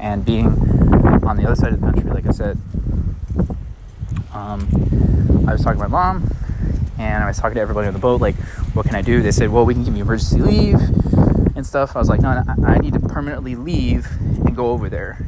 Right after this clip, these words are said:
and make sure they're okay. Like, I'm, I'm, I don't care what we need to do. Make it happen." And I know some of you will probably, like, who've had a military experience has ever probably laughing a little bit, or, or at least understand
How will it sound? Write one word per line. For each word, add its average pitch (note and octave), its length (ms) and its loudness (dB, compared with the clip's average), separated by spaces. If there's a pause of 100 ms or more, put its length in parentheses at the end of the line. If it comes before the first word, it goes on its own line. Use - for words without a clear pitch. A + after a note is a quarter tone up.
(140)
and A#2+ 120 -6
make A2+ 140 -4
sure - 160 2
they're G#2 180 2
okay. G2 360 -6
Like, - 260 -2
I'm, A2 180 -2
I'm, G#2 340 -2
I A2+ 60 2
don't - 120 2
care B2+ 120 -4
what A#2+ 140 -2
we A#2 80 -6
need A2 140 -8
to F#2+ 60 -14
do. G2+ 280 -6 (540)
Make A#2 160 -4
it G2+ 60 -8
happen." F#2+ 340 -6 (1400)
And A2+ 480 -2 (120)
I C#3 80 2
know C#3 100 4
some D3+ 200 2
of C3+ 60 4
you B2+ 100 4
will B2 80 4
probably, A#2 340 4 (180)
like, A#2 300 0 (540)
who've B2 260 0
had C#3+ 240 2
a C#3 40 2
military C3+ 440 4
experience B2 420 -2
has A2+ 120 -2
ever A2+ 240 0 (420)
probably - 240 6
laughing D3 360 4
a A#2 80 2
little D#3 200 2
bit, E3+ 240 2
or, A2+ 280 0
or A2+ 120 -2
at A2+ 80 0
least B2 220 -2
understand A2+ 680 4